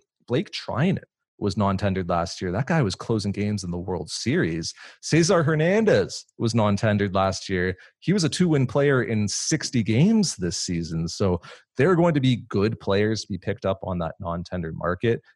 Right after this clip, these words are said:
And, you know, the kind of the edge for teams is identifying who those players are and, you know, how good are your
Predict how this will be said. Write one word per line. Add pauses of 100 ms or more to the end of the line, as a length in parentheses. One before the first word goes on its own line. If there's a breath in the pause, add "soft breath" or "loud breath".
(140)
And,
you
know,
the
kind
of (160)
the
edge
for
teams
is
identifying (240 loud breath)
who
those
players
are
and,
you
know,
how
good
are
your